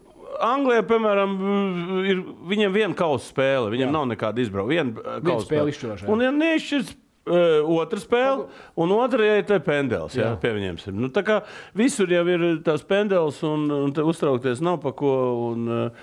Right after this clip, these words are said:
Speaker 1: un es domāju, tas ir vislabākais, eh, iero-,
Speaker 2: Risinājums
Speaker 1: nu, ir
Speaker 2: šobrīd.
Speaker 1: dabiski.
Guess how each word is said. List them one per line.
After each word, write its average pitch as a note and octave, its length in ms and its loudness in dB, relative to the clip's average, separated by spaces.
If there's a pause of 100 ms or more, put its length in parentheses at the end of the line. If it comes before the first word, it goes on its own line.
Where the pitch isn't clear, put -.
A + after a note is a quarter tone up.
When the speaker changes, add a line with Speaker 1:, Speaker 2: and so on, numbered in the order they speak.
(300)
Speaker 1:
un B2 220 0
es B2+ 100 -2
domāju, C#3+ 340 0
tas C#3 220 0
ir C#3 60 0
vislabākais, A2+ 760 -2
eh, G#2 680 0
iero-, A2+ 260 -2
Speaker 2:
Risinājums F3+ 520 0
Speaker 1:
nu, D3 40 0
ir F#3 120 0
Speaker 2:
šobrīd. - 20 -6 (240)
Speaker 1:
dabiski. A2+ 240 -4